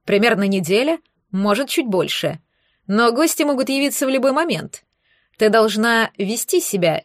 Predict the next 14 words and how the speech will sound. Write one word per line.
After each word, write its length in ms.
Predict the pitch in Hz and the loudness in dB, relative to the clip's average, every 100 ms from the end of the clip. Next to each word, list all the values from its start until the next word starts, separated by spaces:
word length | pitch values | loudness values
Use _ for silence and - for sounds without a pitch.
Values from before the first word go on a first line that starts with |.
| - | -2
и 240 | - 233 | 0 2
выглядеть 520 | 247 285 285 254 240 | 2 2 0 0 -4
как 220 | - 240 | -4 -4
моя 240 | 233 247 277 | -2 -2 0
дочь, 380 | 208 - - - | -2 -2 -6 -4
когда 320 | 202 185 190 | -2 0 0
они 180 | 175 185 | 0 -2
приедут". 720 | 208 240 226 160 139 - - _ _ _ _ _ _ _ _ _ _ - | -4 -2 -2 -2 -6 -10 -20 _ _ _ _ _ _ _ _ _ _ -6
"Зачем?" 600 | 208 208 - 302 156 - _ _ _ _ _ _ _ _ _ _ | -4 -2 -2 -2 -4 -8 _ _ _ _ _ _ _ _ _ _
"Уверена, 760 | 214 233 285 415 247 180 165 - | 2 2 4 2 2 -2 -4 -12
что 300 | - - 247 | -12 -6 -4
тебе 280 | - 202 208 | -2 2 4
это 140 | 202 | 4
интересно. 680 | 208 196 247 160 - 170 151 | 0 0 0 0 -4 -8 -10